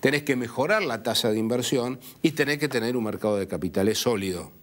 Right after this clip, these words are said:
¿Por qué no pasa? Porque hay,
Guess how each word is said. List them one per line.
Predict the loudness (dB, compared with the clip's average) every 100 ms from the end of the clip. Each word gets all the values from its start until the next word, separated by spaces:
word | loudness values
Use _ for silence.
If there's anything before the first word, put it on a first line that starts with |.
| -20 -20 -20 -20 -20 -20 -20 -20 -20 -20 -6
¿Por | -4 -2
qué | -2
no | -2 -4
pasa? | -8 -8 -10 -12 -20 -20 _ _ -20 _ _ -20 -18 -16 -16 -18 -20 -20 -20 -20 -20 -2
Porque | 0 0 0 0
hay, | 0